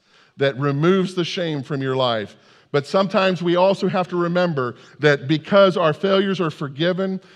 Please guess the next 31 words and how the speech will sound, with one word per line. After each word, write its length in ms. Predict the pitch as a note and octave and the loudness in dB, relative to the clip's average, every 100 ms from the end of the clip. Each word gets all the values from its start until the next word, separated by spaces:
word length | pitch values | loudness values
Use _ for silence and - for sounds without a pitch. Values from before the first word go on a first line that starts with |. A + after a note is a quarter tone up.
| _ | _
because 400 | D3 C#3+ F3 F3 | -8 0 2 2
we 320 | D#3+ E3 E3 E3 | 0 -2 -2 -2
no 160 | D#3+ | -2
longer 340 | E3 F3+ F3 E3+ | 0 0 -2 -6
need 260 | D#3 E3 D3+ | -4 -4 -4
to 60 | |
hold 280 | C3 F3 D#3+ | -2 -2 0
on 220 | E3 F3+ | 0 -2
to 100 | E3+ | -4
those, 360 | C3 B2+ B2 - - - D3+ | -4 -4 -6 -10 -20 -10 2
that 100 | E3+ | 4
our 140 | D#3+ | 4
failures 480 | - G3+ A#3 A3 G3 | 2 -2 -2 -2 -4
are 80 | F#3+ | -2
not 220 | G3+ G3+ | -2 -2
forgotten. 600 | G#3 F#3+ A3+ C4 D#2+ - - _ _ _ _ _ _ _ _ _ _ | -4 -2 -4 -4 -12 -20 -20 _ _ _ _ _ _ _ _ _ _
They're 160 | C#3+ F3+ | -2 0
not 320 | F#3 B3 - | 0 -2 -4
forgotten. 560 | C3+ G#2+ D#2+ C2+ C2+ - _ _ _ _ _ _ _ _ _ _ | -8 -6 -8 -10 -18 -20 _ _ _ _ _ _ _ _ _ _
They 140 | C#3 | -6
become 380 | B2+ C#3 E3 D#3 | -4 -6 -4 -6
part 260 | - D#3 D#3 | -4 -4 -4
of 100 | C#3 | -4
our 140 | A#2+ | -6
story. 580 | - - E3 D3+ D#2 - _ _ _ _ _ _ _ _ _ _ _ - | -10 -12 -10 -10 -14 -18 _ _ _ _ _ _ _ _ _ _ _ -12
Your 320 | G#2+ F3+ A3 | -2 -2 -2
story, 880 | - - G3 F3 B2+ F#2+ F2+ F#2+ G2+ _ _ _ | -6 -8 -4 -2 -4 -6 -10 -12 -16 _ _ _
my 320 | G#2 C3+ D#3 | -8 -4 -4
story, 500 | D3 - A2+ G#2 G#2 | -6 -10 -10 -8 -10
is 160 | C3+ C3 | -10 -8
important. 720 | D3 - E3 E3 E3+ - | -10 -12 -16 -14 -18 -20